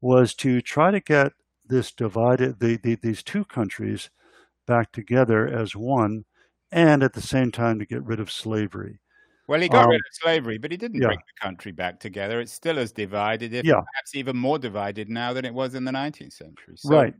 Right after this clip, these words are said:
Speaker 2: so maybe
Speaker 1: But
Speaker 2: it would have been
Speaker 1: Yeah.
Speaker 2: better just to let the country split up and, and, and each side go its own way.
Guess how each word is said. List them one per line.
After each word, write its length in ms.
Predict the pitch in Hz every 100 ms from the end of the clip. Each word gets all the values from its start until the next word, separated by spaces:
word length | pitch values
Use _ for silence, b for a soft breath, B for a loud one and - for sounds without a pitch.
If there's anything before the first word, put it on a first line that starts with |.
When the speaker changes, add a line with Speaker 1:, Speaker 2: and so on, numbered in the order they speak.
| _
Speaker 2:
so 120 | 151
maybe 240 | 143 151 165
Speaker 1:
But 160 | 160 160 _ b b _
Speaker 2:
it 160 | 160 151
would 120 | 156
have 80 | 135
been 140 | 139
Speaker 1:
Yeah. 200 | 123 131
Speaker 2:
better 260 | 156 156 131
just 300 | 143 131 -
to 80 |
let 220 | 131 131 -
the 80 |
country 380 | 123 139 117 123
split 540 | 117 - - 127 127 147
up 300 | 131 139 -
and, 160 | 117 110
and, 200 | 113 113
and 140 | 113
each 320 | 120 139 -
side 320 | - 117 120 117
go 160 | 123
its 180 | 123 -
own 220 | 123 120
way. 260 | 120 135